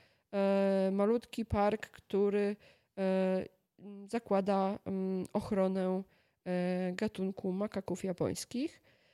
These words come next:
E, ten park znajduje się na górze Takasakiyama, e, która, e, właściwie o-, została oddana we władanie, e, we władanie małpek makaków. E, z tego, co pamiętam, tam była taka sytuacja, że, e, mieszkańcy,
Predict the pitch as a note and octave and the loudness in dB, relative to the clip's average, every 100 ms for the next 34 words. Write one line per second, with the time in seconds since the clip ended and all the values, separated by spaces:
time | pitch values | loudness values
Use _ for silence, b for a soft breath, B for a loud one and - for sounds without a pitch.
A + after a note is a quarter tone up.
0 | b - G3 F#3+ F#3+ A3 B3 B3 B3 - | b -4 0 0 0 -4 -2 -2 -4 -2
1 | A3 G3+ G#3+ - G#3 G3 F#3+ G3 G3+ G#3 | -2 0 -2 0 -2 -2 -2 -4 -8 -4
2 | G#3+ F#3 - F#3+ - F#3+ G3 - G3 E3 | -2 -2 -4 -8 -10 -8 -10 -6 -2 -2
3 | E3+ F#3+ C#4 F#4+ b b b b - G#3+ | 0 -2 -2 -6 b b b b -6 0
4 | G#3 A3 - - D4 C#4+ C#4+ C#4 - b | 0 -2 -8 -4 0 4 4 2 -2 b
5 | _ _ A3+ A3+ A3+ - C4+ - C#4+ C4 | _ _ -2 0 -2 -4 -6 -2 0 4
6 | B3+ B3 - _ _ _ _ _ _ _ | 4 4 -2 _ _ _ _ _ _ _
7 | - - A3+ - B3 A#3 - G3+ G#3 A3 | -14 -4 -2 2 2 2 0 -2 0 2
8 | A3+ G#3+ G#3 G#3 - G3+ G#3 G3+ F#3+ F#3+ | 4 4 2 0 -4 -4 -4 0 0 0
9 | F3+ F#3 F3 F3 F3 F#3+ _ F3+ F3 F#3 | 0 0 -2 -2 -4 -8 _ -8 -6 -6
10 | F#3+ E3+ F3 E3 E3+ D#3+ D#3+ E3+ E3 - | -4 -4 -2 -2 -2 -2 -4 -2 -4 -4
11 | D#3+ - E3+ - - - - - b b | -8 -6 -8 -6 -10 -12 -18 -20 b b
12 | b b b - F#3+ G3 G3 - - C#4 | b b b -4 0 2 0 -4 -6 -2
13 | D4 C#4+ C4+ C#4 C4 B3 A#3+ A#3+ B3+ B3 | -2 0 0 2 0 -2 -2 0 -2 -2
14 | A3 - A3 A3+ B3 B3 A3 A3 A3 G#3+ | -6 -2 2 2 2 0 0 0 2 2
15 | G#3+ - G#3 G3+ G3+ - B3 C4 - G3+ | 0 0 -2 0 -2 -2 -2 -2 -2 0
16 | F#3 | 0